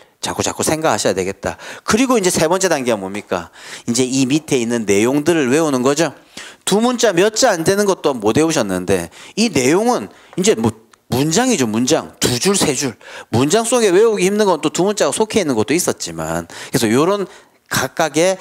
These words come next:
일 단계, 이 단계, 삼 단계를 스스로 자가 체크하셔라."라는 겁니다. 그리고 또 이것도 예를 들어본다면 거증 책임 전환. 아무것도 적혀져 있지 않은 이 거증 책임의 전환이라는 요 단어만으로서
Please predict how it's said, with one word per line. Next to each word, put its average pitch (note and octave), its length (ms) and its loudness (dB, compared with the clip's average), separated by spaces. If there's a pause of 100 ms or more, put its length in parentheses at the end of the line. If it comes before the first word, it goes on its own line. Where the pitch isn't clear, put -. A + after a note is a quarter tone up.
(280)
일 E3 240 0
단계, D#3 320 0
이 A2 140 0
단계, C3+ 260 0
삼 B2+ 220 -2
단계를 C3 320 0
스스로 C3+ 340 -2
자가 A#2 260 -2
체크하셔라."라는 C3 880 -2
겁니다. D#2+ 340 -10 (280)
그리고 A3+ 220 0
또 F#3+ 200 0
이것도 F#3 260 2
예를 F3 200 2
들어본다면 G#2 540 0 (240)
거증 B2+ 280 0
책임 G#3 280 0
전환. A2+ 340 -2 (680)
아무것도 G3+ 600 0
적혀져 A3+ 520 0
있지 F#3 200 0
않은 F#3 400 0
이 A3 260 0
거증 A#2+ 580 0
책임의 F3+ 540 0
전환이라는 B2 1040 0 (280)
요 F#3 200 4
단어만으로서 E3 1500 0